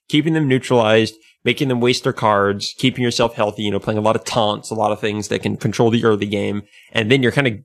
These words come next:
good to go 'cause you're just gonna get more value out of your cards than they are from turn five onwards.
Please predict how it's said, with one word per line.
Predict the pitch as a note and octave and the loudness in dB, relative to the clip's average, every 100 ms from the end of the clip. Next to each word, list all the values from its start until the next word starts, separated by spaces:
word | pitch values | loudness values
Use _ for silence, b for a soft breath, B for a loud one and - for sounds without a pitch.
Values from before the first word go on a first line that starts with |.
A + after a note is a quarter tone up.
| - | -4
good | C3 | -2
to | A#2 | 0
go | G2 A#2 C#3+ - | 2 4 2 0
'cause | - G#2 | -4 0
you're | A#2+ | 0
just | A#2+ | 2
gonna | A#2 | 2
get | G#2+ A2+ | 2 0
more | G#2+ G#2 A2+ A2 | 0 2 2 4
value | G#2+ A2 G#2 | 2 0 0
out | G#2 | -4
of | G2+ | -6
your | |
cards | G#2 G#2 G2+ | -4 -4 -4
than | G#2 | -2
they | G#2 A2 | 2 2
are | G2 | 2
from | G2 G#2 | -2 -6
turn | G#2 G2+ | -4 -6
five | G2 G#2 G#2 | -4 -4 -2
onwards. | D3+ C3+ A2 G#2 | -4 -4 -6 -8